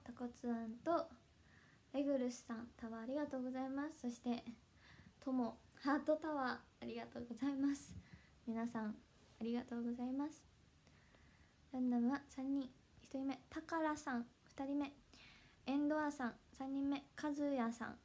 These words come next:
四人目ブラッククーマンさん、五人目矢坂ことらちゃん、六人目ここちゃんゼロ八さん、うーんと、三、終わりかな、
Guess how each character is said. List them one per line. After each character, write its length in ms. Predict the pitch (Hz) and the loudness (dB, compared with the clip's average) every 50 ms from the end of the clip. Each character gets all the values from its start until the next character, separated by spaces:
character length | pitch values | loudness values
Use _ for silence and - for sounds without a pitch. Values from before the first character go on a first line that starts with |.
| - - | -12 -4
四 160 | 233 233 240 | 0 2 2
人 200 | 254 269 277 277 | 2 2 2 0
目 100 | 277 - - - - - - - - - - - - - - - - - - - - - - - - - | -2 -2 -6 -12 -20 -20 -20 -20 -20 -20 -20 -20 -20 -20 -20 -20 -20 -20 -20 -20 -20 -20 -20 -20 -14 -6
ブ 60 | - 262 | 0 0
ラ 80 | 277 | 0
ッ 40 | 294 | 0
ク 200 | 294 - 320 311 | 0 -2 -4 -4
ク 120 | 320 339 | -2 -2
ー 100 | 330 330 | -2 -2
マ 180 | 320 302 277 269 | 0 0 0 -2
ン 60 | 269 | -4
さ 160 | 269 - 302 | -4 -4 -4
ん、 100 | 285 247 240 - - - - - | -4 -6 -8 -10 -18 -20 -14 -6
五 80 | - 247 | -4 -4
人 260 | 254 262 277 285 294 | -2 0 0 0 0
目 100 | 302 294 294 - - - 240 - - - - - - - - - - - - - - | -2 -4 -6 -10 -14 -16 -16 -16 -18 -20 -20 -20 -20 -20 -20 -20 -20 -20 -20 -14 -6
矢 120 | - 285 294 | -2 0 2
坂 260 | 294 285 277 262 247 | 2 0 0 -2 -2
こ 140 | 240 254 247 | -2 -2 -2
と 160 | 240 254 254 | 0 0 0
ら 160 | 262 254 254 | 2 2 0
ち 100 | 254 294 | 0 0
ゃ 60 | 302 | -2
ん、 100 | 302 - - - - - - | -2 -2 -6 -12 -12 -6 -4
六 200 | 233 233 - 262 | -4 -2 -2 0
人 260 | 269 277 285 285 294 | 0 2 2 2 0
目 120 | 302 294 - - - - _ - - - - - - - - - - - - - - - - - | -2 -4 -6 -10 -20 -20 _ -20 -20 -20 -20 -20 -20 -20 -20 -20 -20 -20 -20 -20 -20 -20 -12 -6
こ 100 | - 302 | -4 -2
こ 140 | 294 302 285 | 2 2 2
ち 100 | 277 - 247 | 2 2 2
ゃ 60 | 240 | 2
ん 80 | 233 | 2
ゼ 140 | 226 240 233 | 2 2 2
ロ 100 | 240 254 | 2 2
八 260 | 262 285 269 269 - | 0 -2 -6 -8 -10
さ 180 | - - 294 - | -8 -4 -4 -4
ん、 80 | - - - - - - - - - - - - - - - - - - - - - - - - - - - - - - - - - - - - - - - | -4 -4 -10 -20 -20 -20 -20 -20 -20 -20 -20 -20 -20 -20 -20 -20 -20 -20 -20 -20 -20 -20 -20 -20 -20 -20 -20 -20 -20 -20 -20 -20 -20 -20 -20 -20 -20 -6 -2
う 40 | 233 | 0
ー 20 | |
ん 680 | 226 220 220 220 220 220 220 220 220 220 214 214 214 214 214 - | 0 0 0 -2 -2 -2 -2 -2 -2 -2 -2 -2 -2 -4 -8 -8
と、 100 | - 233 214 214 214 214 214 214 220 226 - - | -6 -6 -4 -4 -2 -2 -4 -4 -6 -8 -8 -8
三、 880 | 226 220 220 214 214 214 214 208 214 214 214 214 214 208 208 208 208 214 - - | -6 -6 -4 -4 -4 -4 -4 -4 -4 -4 -4 -4 -6 -6 -6 -8 -10 -12 -10 -4
終 80 | 220 214 | -2 -2
わ 60 | 214 | -2
り 60 | 214 | -2
か 140 | 214 - 233 | -4 -6 -6
な、 160 | 233 240 262 | -4 -4 -6